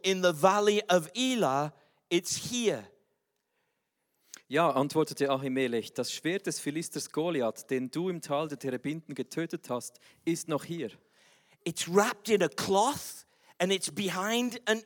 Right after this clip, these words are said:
Speaker 1: ephod.
Speaker 2: Es liegt dort hin-, dort hinter meinen Priestergewändern in einen Mantel gewickelt.
Speaker 1: Now, just to pause, you, do you know what an ephod is?
Speaker 2: Einfach kurze Pause. Weißt du, was so ein Priestergewand ist, so ein Mantel?
Speaker 1: You could go to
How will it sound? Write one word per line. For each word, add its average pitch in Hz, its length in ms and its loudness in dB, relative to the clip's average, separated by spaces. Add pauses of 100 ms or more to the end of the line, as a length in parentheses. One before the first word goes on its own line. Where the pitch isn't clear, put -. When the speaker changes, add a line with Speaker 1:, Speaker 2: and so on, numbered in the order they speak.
Speaker 1:
ephod. 208 580 0 (760)
Speaker 2:
Es 127 220 -10
liegt 165 260 -2
dort 147 200 0
hin-, 175 340 -8
dort 180 340 0
hinter 185 420 -6
meinen 139 320 -4
Priestergewändern 131 1000 -6 (240)
in 156 180 -6
einen 127 280 -4
Mantel 120 360 -6
gewickelt. 101 760 -14
Speaker 1:
Now, 147 240 0
just 190 220 -6
to 165 80 -6
pause, 151 360 0 (200)
you, 139 140 -16
do 123 120 -6
you 226 160 -2
know 226 200 0
what 196 180 2
an 180 160 -4
ephod 165 460 -4
is? 98 360 -10 (360)
Speaker 2:
Einfach 143 220 -4
kurze 165 280 -2
Pause. 156 380 -4
Weißt 170 260 -4
du, 170 100 -6
was 151 180 -2
so 147 120 0
ein 139 60 2 (160)
Priestergewand 151 800 -6
ist, 117 140 -8
so - 60 -8
ein 123 80 -4
Mantel? 131 400 -8 (200)
Speaker 1:
You 165 260 -2
could 220 180 -8
go 233 160 4
to 226 220 -6